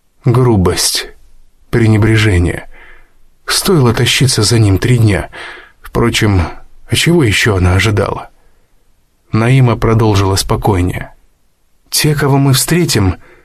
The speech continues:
мы будем расспрашивать их, учиться у них. Наша сила в количестве.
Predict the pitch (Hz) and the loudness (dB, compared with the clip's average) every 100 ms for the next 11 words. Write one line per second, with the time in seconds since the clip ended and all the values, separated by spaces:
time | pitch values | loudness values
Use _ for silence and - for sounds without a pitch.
0 | _ _ _ _ - 113 143 135 143 139 | _ _ _ _ -2 0 2 2 2 2
1 | 135 147 147 170 143 120 101 - 92 - | 2 0 -2 -2 0 0 -2 -2 -6 -6
2 | - - - _ - 143 - 214 - - | -16 -20 -20 _ -6 -2 -2 -2 0 0
3 | 107 101 87 - - _ _ _ _ _ | 2 0 -2 -6 -18 _ _ _ _ _
4 | _ - 120 139 - 147 - 170 131 - | _ -4 -2 0 0 0 0 0 0 0
5 | 170 170 113 - - - | -2 0 -2 -4 -6 -8